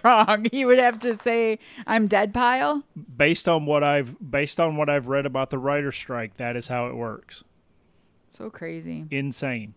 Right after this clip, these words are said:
Speaker 2: And why they would go into production, I have no idea. I got, Kevin Feige's not listening.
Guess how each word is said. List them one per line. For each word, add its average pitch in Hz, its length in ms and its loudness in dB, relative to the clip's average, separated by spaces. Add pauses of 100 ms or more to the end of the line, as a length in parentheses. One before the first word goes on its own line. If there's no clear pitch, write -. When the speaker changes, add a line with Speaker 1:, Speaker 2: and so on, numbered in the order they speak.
(360)
Speaker 2:
And 135 200 -4
why 143 200 4
they 175 140 4
would 170 160 0
go 160 220 2
into 160 260 -4
production, 143 540 -2
I 117 100 -4
have 120 180 -6
no 131 220 -2
idea. 135 380 -4 (260)
I 214 120 0
got, 262 180 0 (1500)
Kevin 196 280 0
Feige's 143 400 2
not 131 180 -2
listening. 120 460 -6